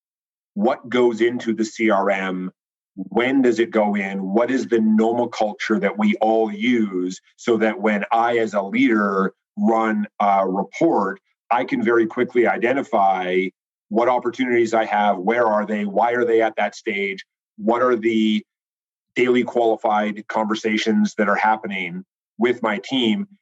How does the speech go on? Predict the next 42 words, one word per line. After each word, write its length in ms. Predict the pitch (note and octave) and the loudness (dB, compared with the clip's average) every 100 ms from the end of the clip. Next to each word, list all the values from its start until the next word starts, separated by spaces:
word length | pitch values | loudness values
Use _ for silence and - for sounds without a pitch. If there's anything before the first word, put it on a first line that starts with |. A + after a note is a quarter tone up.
| _ | _
and 120 | A#2+ | -2
I 120 | A#2 A#2 | 0 0
can 140 | - | 0
be 100 | A#2 | 2
reviewing 640 | G#2 G#2 G#2 D3+ D3+ B2+ | 2 0 0 2 2 2
those 720 | G#2+ F#2+ F2+ F2 A2+ - - _ _ _ _ _ _ _ _ | 2 4 4 2 0 -4 -16 _ _ _ _ _ _ _ _
every 600 | A#2 A#2 A2+ A#2+ A2+ A2+ A#2 | -4 0 2 2 2 -4 -2
Monday 520 | A2 A#2 A#2 A2 G#2 | 0 2 2 0 0
and 100 | G2+ | 0
every 320 | G#2 G2+ G2+ | 0 0 -2
Friday 920 | - - B2+ C3 A2+ G2+ F#2 F2+ G#2 A2 _ | -2 0 2 2 0 -2 -4 -6 -8 -10 _
with 240 | G#2 A#2 | -2 -2
each 240 | A2+ A2 - | 0 -2 -2
of 100 | G2 | 0
my 200 | G#2 G2+ | 0 0
team 280 | - A2 G#2 | 0 0 0
individually. 920 | F#2 G2+ - B2+ A2+ G#2+ G2+ G#2 A2 | 0 -2 0 2 2 2 2 0 0
And 120 | G#2 | 2
then 140 | G#2+ | 2
when 120 | G#2 G#2 | 4 4
we 100 | G#2 | 4
get 180 | A2+ | 2
to 80 | A2 | 0
the 100 | G2+ | -6
sales 320 | - A2+ G#2 - | 0 0 0 -2
funnel 260 | A2 G2+ | -2 -2
review 340 | G2 F#2 B2+ E3 | -2 -2 0 2
meeting, 480 | A#2 G2+ - G2 - - _ _ | 2 -2 -2 -6 -8 -12 _ _
we 200 | G#2+ B2 | 0 0
can 120 | B2 | 2
actually 400 | A2+ A2 - A#2 | 0 0 0 0
have 540 | G#2+ A2 G#2+ G2+ G2+ - _ _ _ | 2 2 2 2 0 -6 _ _ _
a 60 | A2 | -8
sales 300 | - B2+ A#2 | 0 0 0
funnel 260 | B2+ A2+ | 0 0
review 320 | G#2+ G2+ G2+ A2+ | 0 0 2 2
meeting 300 | A#2+ B2+ A#2 | 2 0 0
instead 320 | G2+ - G#2 | 0 0 0
of 60 | |
a 40 | F#2 | 0
storytelling 640 | - A2+ A2+ A2+ G2 F#2 | 0 2 2 0 -4 -4
session. 320 | - F2 - | -6 -6 -6